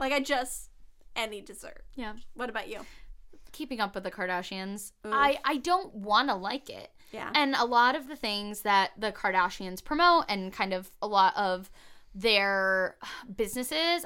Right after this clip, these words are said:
Speaker 2: I
Speaker 1: Yeah.
Speaker 2: don't agree with on, like, a moral level.
Speaker 1: Yeah.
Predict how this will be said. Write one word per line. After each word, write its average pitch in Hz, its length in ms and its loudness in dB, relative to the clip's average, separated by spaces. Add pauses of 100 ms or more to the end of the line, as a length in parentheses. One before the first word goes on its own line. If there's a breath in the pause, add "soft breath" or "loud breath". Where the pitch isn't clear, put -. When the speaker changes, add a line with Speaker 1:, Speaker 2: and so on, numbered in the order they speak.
Speaker 2:
I 208 100 6
Speaker 1:
Yeah. 214 100 -4
Speaker 2:
don't 208 200 -4
agree 190 280 -6
with 196 240 -4
on, 185 200 -2
like, 175 320 -8
a 190 60 -2
moral 190 380 -2
level. 359 380 0 (100)
Speaker 1:
Yeah. 233 300 -8